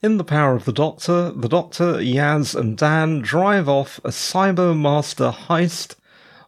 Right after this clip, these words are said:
on a space train, though the Cybermasters get away with their prize,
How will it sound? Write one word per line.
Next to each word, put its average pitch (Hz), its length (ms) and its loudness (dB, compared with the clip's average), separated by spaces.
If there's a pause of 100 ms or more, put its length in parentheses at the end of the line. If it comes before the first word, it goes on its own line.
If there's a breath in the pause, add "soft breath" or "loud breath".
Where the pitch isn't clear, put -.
on 180 140 4
a 175 80 2
space - 480 -2
train, 123 500 -2 (1160)
though 131 340 2
the 131 180 -4
Cybermasters 156 1300 0
get 185 180 2
away 147 360 2
with 113 240 -2
their 120 180 2
prize, 185 840 0